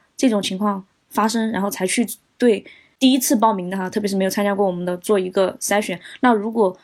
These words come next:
我觉得你的体力或者说你的能力现在阶段没有达到这条线路所要求的，那我们就会说你最好还是从轻松一点的开始，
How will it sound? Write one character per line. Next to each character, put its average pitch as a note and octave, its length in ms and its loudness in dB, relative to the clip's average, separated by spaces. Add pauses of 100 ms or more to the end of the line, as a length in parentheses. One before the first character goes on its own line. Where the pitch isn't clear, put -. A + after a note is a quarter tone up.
(100)
我 F3+ 180 2
觉 F#3+ 160 0
得 G#3+ 80 0
你 F#3+ 160 -2
的 F3 100 -2
体 - 220 -6
力 F#3 240 -4 (180)
或 - 100 -4
者 F3+ 120 -2
说 F#3+ 260 0
你 F3+ 140 -4
的 F3+ 180 0
能 F3+ 220 -2
力 G#3 200 0 (120)
现 B3+ 220 2
在 A3 120 -2
阶 G#3 160 -2
段 G3+ 160 0
没 F3 140 -2
有 A3+ 120 2
达 D#3 160 -2
到 F#3 140 0
这 G3 100 2
条 F3+ 160 -4
线 G3+ 360 0
路 G3 100 -4
所 F3+ 220 0
要 F3 120 0
求 G#3+ 160 -4
的， F3+ 100 0
那 G3 140 0
我 F3+ 60 -4
们 E3 100 -10
就 F#3+ 120 -2
会 F#3+ 100 -2
说 F3 240 -6 (240)
你 F3 140 -2
最 A#3 160 0
好 G3 120 -2
还 E3 140 -8
是 F#3 100 -4
从 F3 200 -4
轻 A#3 160 2
松 A#3+ 160 4
一 - 20 -2
点 F#3+ 140 -2
的 F3+ 80 -6
开 - 160 -8
始， F3 160 -6